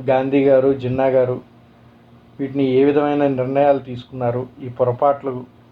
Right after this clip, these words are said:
ఆ రోజే సరిదిద్దు ఉంటే ఇంతటి పరిస్థితి వచ్చేది కాదు. ఎందుకంటే ఇండో పాకిస్తాన్ మధ్య వార్ జరిగింది. జరిగిన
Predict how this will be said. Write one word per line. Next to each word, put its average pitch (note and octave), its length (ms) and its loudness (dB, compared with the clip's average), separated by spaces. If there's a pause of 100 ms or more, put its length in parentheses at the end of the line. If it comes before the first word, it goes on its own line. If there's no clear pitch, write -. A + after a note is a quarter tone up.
(2000)
ఆ B2+ 100 0
రోజే D3+ 300 4
సరిదిద్దు C#3+ 380 -2 (100)
ఉంటే C#3 220 2 (460)
ఇంతటి B2+ 320 -4
పరిస్థితి B2 380 -2
వచ్చేది B2 340 -2
కాదు. A#2 220 -2
ఎందుకంటే C3+ 360 -2 (200)
ఇండో C#3 260 0
పాకిస్తాన్ C3 500 -2
మధ్య B2+ 160 -2 (120)
వార్ B2+ 200 2 (120)
జరిగింది. B2 340 -4 (800)
జరిగిన C3 280 0